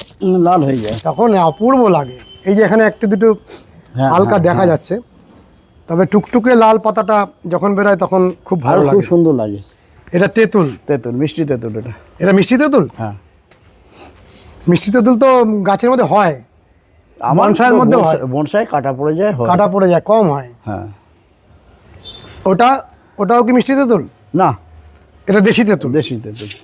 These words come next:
Speaker 1: তেঁতুল চারটে আছে।
Speaker 2: চারটে তেঁতুল আছে। তাহলে এর যে কাণ্ডগুলোকে একটু বার করে দেয়া, সেটা কদিন পরে আবার ছাঁটাই হলে দেখা যাবে।
Speaker 1: হ্যাঁ, এই দশ তারিখে আবার ছাঁটা পড়ে
Speaker 2: দশ
Speaker 1: যাবে।
Speaker 2: তারিখে ছাঁটাই হবে।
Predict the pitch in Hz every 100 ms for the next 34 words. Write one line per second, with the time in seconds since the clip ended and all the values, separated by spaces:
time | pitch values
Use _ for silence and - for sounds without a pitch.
0 | _ _ _ _ _ _ - 139 156 170
1 | 156 139 - 131 110 - - _ _ _
2 | - 190 190 190 170 143 143 131 - 104
3 | _ _ _ _ _ _ _ _ _ _
4 | - - - - - - - - - -
5 | 196 214 240 233 226 269 262 254 - 190
6 | 214 233 247 262 240 262 - 208 214 220
7 | 254 240 196 220 233 208 226 226 208 208
8 | 202 214 226 226 - 190 226 214 220 180
9 | 156 147 123 123 190 190 170 - 143 143
10 | 131 131 131 - 113 107 98 147 170 196
11 | 190 185 156 151 123 117